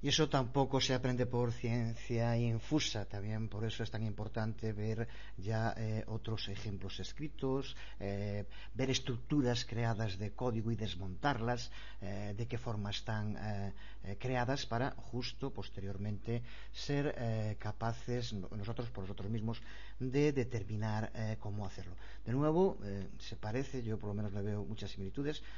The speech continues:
con lo que hacen los pintores, por ejemplo, que saben perfectamente que para llegar a tener un estilo propio y hacer buenos cuadros,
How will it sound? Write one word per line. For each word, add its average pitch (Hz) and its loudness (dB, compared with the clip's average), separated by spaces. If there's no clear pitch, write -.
con 156 0
lo 147 2
que 139 0
hacen 117 -2
los 98 -4
pintores, 107 -2
por 98 -2
ejemplo, 143 0
que - -4
saben 127 2
perfectamente 123 0
que 113 -2
para 98 -2
llegar 104 0
a 110 0
tener 110 0
un 107 0
estilo 104 -2
propio 101 -2
y 87 -4
hacer 98 -4
buenos 98 -4
cuadros, 135 -2